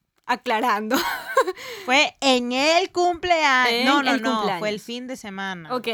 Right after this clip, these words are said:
Speaker 1: fin de semana.
Speaker 2: Sí.
Speaker 1: Y, o sea, A ver, para mí mi cumpleaños, si yo hago algo o si tengo muchas ganas de algo, para mí en serio es importante, en serio, ¿ya? Y si, peor aún, si invito a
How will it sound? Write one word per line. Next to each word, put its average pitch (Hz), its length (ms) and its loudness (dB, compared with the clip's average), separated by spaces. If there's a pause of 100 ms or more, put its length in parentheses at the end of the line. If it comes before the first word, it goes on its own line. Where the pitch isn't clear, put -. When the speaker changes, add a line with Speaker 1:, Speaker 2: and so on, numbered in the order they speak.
(140)
Speaker 1:
fin 247 180 -6
de 247 100 -2
semana. 202 460 -8 (300)
Speaker 2:
Sí. 180 80 -20 (880)
Speaker 1:
Y, 262 640 -2 (320)
o 269 120 -4
sea, - 320 -8 (280)
A 220 80 -2
ver, 208 180 -6
para 262 200 -4
mí 330 160 -4
mi 370 100 -2
cumpleaños, 320 800 -4 (100)
si 247 240 -10
yo 269 120 -2
hago 294 200 0
algo 208 520 -4
o 226 140 -6
si 233 200 -8
tengo 262 280 -6
muchas 294 280 -4
ganas 294 200 -2
de 294 80 -2
algo, 277 280 -4
para 220 180 -4
mí 233 300 -8
en 226 200 -8
serio 233 360 -6
es 247 40 -8
importante, 202 720 -8
en 196 220 -20
serio, 180 420 -10 (400)
¿ya? 202 260 -16 (800)
Y 254 460 -6
si, - 160 -10
peor 262 340 0
aún, 339 380 0
si 277 140 -2
invito 269 520 -2
a 202 240 -2